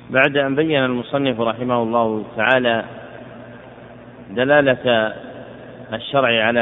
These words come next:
ذلك واستقرار العمل به، شرع ينقل عن كتب الحنابلة رحمهم الله تعالى ما يدل على ذلك من عباراتهم،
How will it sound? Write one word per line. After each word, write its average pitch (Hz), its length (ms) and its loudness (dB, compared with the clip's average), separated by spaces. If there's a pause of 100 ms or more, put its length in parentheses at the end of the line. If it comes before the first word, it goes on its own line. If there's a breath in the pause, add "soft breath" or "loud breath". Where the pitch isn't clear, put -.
ذلك 127 300 2
واستقرار 123 720 2
العمل 113 800 0 (580)
به، 135 500 0 (1400)
شرع 139 480 6
ينقل 135 500 2
عن 113 280 2 (100)
كتب 135 300 -2 (320)
الحنابلة 123 960 0 (480)
رحمهم 127 460 0
الله 123 260 4
تعالى 135 360 2
ما 147 200 2
يدل 139 320 0
على 117 380 2 (1300)
ذلك 139 280 2
من 120 400 0 (120)
عباراتهم، 131 680 4